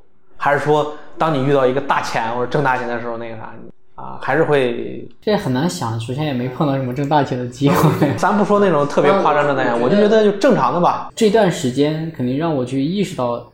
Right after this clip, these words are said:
Speaker 2: 就这个东西很重要的。
Speaker 1: 你刚开始不是自己还不愿意去吗？你老婆，
Speaker 2: 对。
Speaker 1: 你老婆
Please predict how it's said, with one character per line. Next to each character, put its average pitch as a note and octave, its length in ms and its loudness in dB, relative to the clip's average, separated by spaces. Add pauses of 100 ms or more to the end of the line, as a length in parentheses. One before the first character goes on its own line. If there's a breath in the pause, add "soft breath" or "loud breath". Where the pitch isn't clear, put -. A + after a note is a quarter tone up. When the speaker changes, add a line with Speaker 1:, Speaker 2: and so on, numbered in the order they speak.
(120)
Speaker 2:
就 C#3 120 -4
这 D#3+ 120 -4
个 D3+ 80 0
东 C#3+ 140 -2
西 D3+ 120 0
很 A#2+ 200 -4
重 C#3 160 -2
要 D#3 160 -4
的。 A#2+ 120 -10 (260)
Speaker 1:
你 C3 120 -4
刚 D3 140 2
开 E3 120 2
始 C#3 120 2
不 C3 100 0
是 C#3 460 -2
自 D3 120 -2
己 B2+ 80 4
还 B2 80 2
不 B2+ 120 -2
愿 C3+ 120 2
意 C3+ 40 -6
去 D3 140 -6
吗？ A#2 240 -10 (180)
你 B2 80 -10
老 A#2+ 140 -2
婆， B2 120 -2
Speaker 2:
对。 C3+ 80 -2
Speaker 1:
你 C3 80 -2
老 A#2+ 160 2
婆 A#2+ 100 -4